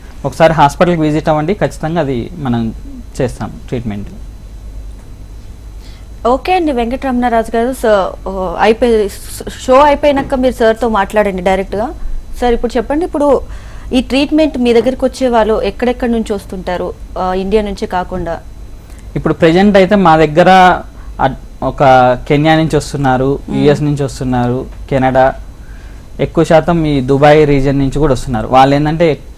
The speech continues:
Speaker 1: ఒబిసిటీ ఉంటారు, అదే రకంగా వాళ్ళలో ఇమ్యూనిటీ లెవెల్స్ అనేది చాలా తక్కువగా ఉంటది. ఇంకోటి డయాబెటిక్ నుంచి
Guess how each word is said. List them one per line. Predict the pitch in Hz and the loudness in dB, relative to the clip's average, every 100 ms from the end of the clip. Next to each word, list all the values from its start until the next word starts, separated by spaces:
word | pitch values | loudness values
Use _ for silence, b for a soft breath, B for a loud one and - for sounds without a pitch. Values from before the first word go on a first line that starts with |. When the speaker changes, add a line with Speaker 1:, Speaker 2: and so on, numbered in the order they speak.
| - | -2
Speaker 1:
ఒబిసిటీ | 139 147 165 180 175 | 0 2 2 2 2
ఉంటారు, | 151 147 147 151 | 2 4 4 6
అదే | 139 151 | 4 4
రకంగా | 147 147 151 | 2 0 0
వాళ్ళలో | 151 139 143 147 | 2 4 4 2
ఇమ్యూనిటీ | 135 143 156 156 | 0 0 0 0
లెవెల్స్ | 156 139 135 139 | 2 2 2 0
అనేది | 139 147 | -4 0
చాలా | 135 120 | 0 0
తక్కువగా | 123 - 156 147 | -2 2 2 4
ఉంటది. | 120 117 104 107 - B B B B | 0 -2 -6 -6 -10 B B B B
ఇంకోటి | 151 160 165 160 | -2 2 2 4
డయాబెటిక్ | 139 143 143 135 127 | 8 8 6 2 0
నుంచి | 123 110 - | 0 -2 -4